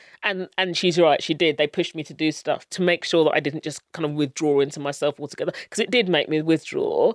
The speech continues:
And, and what it meant was that I would withdraw, and then I would seek solace and only show myself and be myself when I was around, like, my family and our closest friends. That's where I would, so I would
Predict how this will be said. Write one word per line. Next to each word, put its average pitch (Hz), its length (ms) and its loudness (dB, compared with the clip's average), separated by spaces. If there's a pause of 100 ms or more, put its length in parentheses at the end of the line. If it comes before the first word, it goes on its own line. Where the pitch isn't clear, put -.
(380)
And, 190 220 0
and 202 160 -2
what 214 140 6
it - 120 2
meant 185 260 0
was 139 280 -8
that - 340 -4 (140)
I 165 220 -2
would 156 400 0
withdraw, 160 720 2
and 160 180 0
then 160 140 2
I 156 100 2
would 156 200 0
seek - 340 -6
solace 156 520 2
and - 180 -4
only 196 400 4
show 151 340 0
myself 151 840 0
and 156 260 -4
be 160 220 -2 (240)
myself 156 580 0 (280)
when 170 260 2
I 160 140 2
was 151 340 2 (260)
around, 147 580 2
like, 139 280 0 (100)
my 151 240 0
family 156 680 0 (340)
and 147 120 0
our 147 100 2
closest - 500 -2
friends. 156 380 0
That's 160 300 -2
where 151 240 2
I 151 60 6
would, 160 160 4
so 175 160 2
I 180 80 4
would 175 180 2